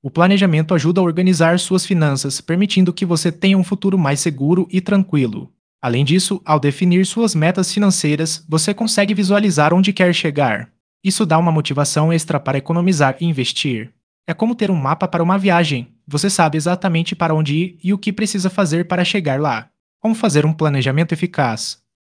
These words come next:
Agora que você já entendeu a importância do planejamento, vamos falar sobre como fazer isso de forma eficaz.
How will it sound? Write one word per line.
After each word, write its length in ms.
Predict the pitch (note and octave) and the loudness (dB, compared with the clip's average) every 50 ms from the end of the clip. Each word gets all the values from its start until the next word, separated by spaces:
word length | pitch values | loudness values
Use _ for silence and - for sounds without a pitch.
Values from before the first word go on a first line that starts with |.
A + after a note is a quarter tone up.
| _ _ _ | _ _ _
Agora 300 | - C#3+ C3+ D#3+ F3+ G#3 | -10 -4 0 2 2 2
que 100 | G#3 - | 0 -2
você 220 | F3+ F#3 F3 - F#3 | -4 -4 -2 -2 0
já 180 | C#3+ D#3+ E3+ | 0 0 0
entendeu 380 | F#3 F#3+ G3 G3+ F#3 E3 D#3+ E3 | 0 0 -2 -2 0 0 0 0
a 60 | F3 | 0
importância 540 | F3+ F3+ G#3+ G3+ F#3+ - E3+ E3 D#3+ - E3+ | -2 -2 -2 -4 -4 -4 -4 -4 -4 -4 -4
do 100 | D3 C#3+ | -6 -6
planejamento, 680 | - G3+ G3+ G#3+ G#3 F#3 G#3+ G3+ E3 C3 A2 G2 - - _ _ _ _ _ - | -4 -4 -2 -2 0 0 0 0 0 -2 -4 -6 -10 -16 _ _ _ _ _ -4
vamos 260 | D3 E3+ G#3 G#3+ - | -2 -2 -2 -2 -2
falar 300 | - A3+ F#3+ E3+ E3+ E3 | 0 0 0 2 0 -2
sobre 280 | - - F#3 F3+ G3 | -2 -4 -4 -4 -4
como 240 | F#3+ - G3+ G3+ G3 | -4 -4 -4 -4 -4
fazer 320 | F#3+ - G#3 F#3 E3 E3+ D#3+ | -2 -2 -2 -2 0 0 -2
isso 200 | E3 - - F#3 | -2 -2 -4 -4
de 100 | G3 F#3 | -4 -4
forma 300 | - - E3+ D#3+ D#3 C#3 | -4 -4 -4 -2 -2 -4
eficaz. 680 | - - E3+ - - E3 C#3+ A#2 G#2+ - - - - | -6 -8 -10 -6 -4 -2 -2 -2 -4 -6 -10 -12 -14